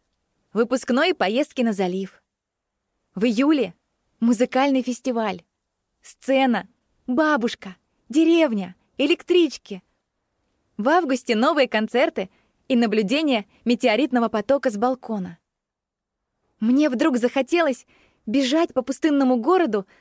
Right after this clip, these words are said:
вдоль рек и каналов, раскинув руки в стороны. Не тратить юность на горе и переживания. Впереди не только лето, но целая жизнь и мир,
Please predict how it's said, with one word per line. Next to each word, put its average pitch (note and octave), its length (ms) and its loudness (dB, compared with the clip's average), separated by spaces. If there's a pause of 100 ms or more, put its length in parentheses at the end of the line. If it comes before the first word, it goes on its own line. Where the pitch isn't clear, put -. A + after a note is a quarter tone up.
(260)
вдоль B3 320 2
рек D4 320 2
и D4 40 -2
каналов, D4+ 640 -2 (560)
раскинув B3+ 540 -2
руки C4+ 240 0
в - 60 -6
стороны. F#3+ 520 -4 (800)
Не C#4 160 2
тратить D#4+ 520 0
юность D4+ 460 0
на B3 180 0
горе D#4 300 2
и - 20 -2
переживания. C4+ 800 -2 (840)
Впереди D4 460 0
не E4 160 0
только D#4+ 420 0
лето, C4+ 480 -4 (560)
но C4+ 160 0
целая F4 540 0
жизнь C#4 500 0
и D4+ 140 -2
мир, D#4 400 0